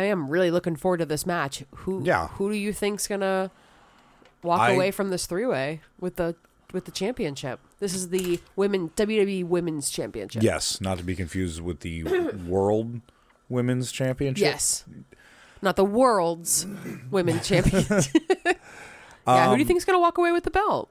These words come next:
Speaker 2: I really honestly think we're gonna see Charlotte Flair get her, uh, get the title to finally tie her father.
Speaker 1: I thought that put her at fifteen.
Speaker 2: I don't know.
Speaker 1: Close enough. I
Speaker 2: Close
Speaker 1: mean,
Speaker 2: enough.
Speaker 1: I feel like it's gotta happen for her.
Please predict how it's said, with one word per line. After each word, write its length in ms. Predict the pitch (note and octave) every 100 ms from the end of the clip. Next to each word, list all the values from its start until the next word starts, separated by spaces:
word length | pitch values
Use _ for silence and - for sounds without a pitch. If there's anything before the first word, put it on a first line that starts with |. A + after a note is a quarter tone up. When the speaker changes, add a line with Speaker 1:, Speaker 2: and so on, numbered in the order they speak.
| -
Speaker 2:
I 420 | A2 B2 D#3+ F#3+ - _ _ _ -
really 520 | G2 F2+ A2+ B2 C3+
honestly 540 | A#2+ B2 B2+ - C3+
think 320 | C3+ - B2 B2
we're 160 | A#2+
gonna 160 | A#2+ G#2+
see 160 | -
Charlotte 360 | A2 A#2 A2+ G2+
Flair 280 | - A#2+ G#2+
get 200 | F#2 F2+
her, 300 | F#2+ F#2+ F#2+
uh, 260 | F#2+ F#2+ F#2 _ _ _ _ _ -
get 180 | A2 G2
the 220 | G#2+ G2+
title 340 | - A2+ G#2+ G#2
to 60 |
finally 320 | - G#2 G2+
tie 200 | F#2+ A2
her 120 | G2+ F#2+
father. 320 | A2 F#2+ E2 - _ _ _ - _
Speaker 1:
I 120 | F3+ A3
thought 140 | C#4+
that 120 | D4+
put 140 | C4+ C#4
her 80 |
at 100 | A3+
fifteen. 720 | - A#3+ A#3 - D#3+ C3 C#3 D3 _
Speaker 2:
I 140 | - G2+
don't 100 | F#2
know. 140 | E2+ - _ _ _ _ _ _ _ -
Speaker 1:
Close 320 | - F3+ F3
enough. 400 | F3 D3 E3 F3
I 40 | F3
Speaker 2:
Close 200 | A#2 D#3
Speaker 1:
mean, 140 | F#2+
Speaker 2:
enough. 120 | F2+
Speaker 1:
I 20 | -
feel 160 | F#3
like 160 | E3 E3
it's 100 | -
gotta 260 | D#3+ D#3
happen 380 | D#3 C#3+ - C#3+
for 160 | C#3+ D3
her. 340 | D3+ D3 E3+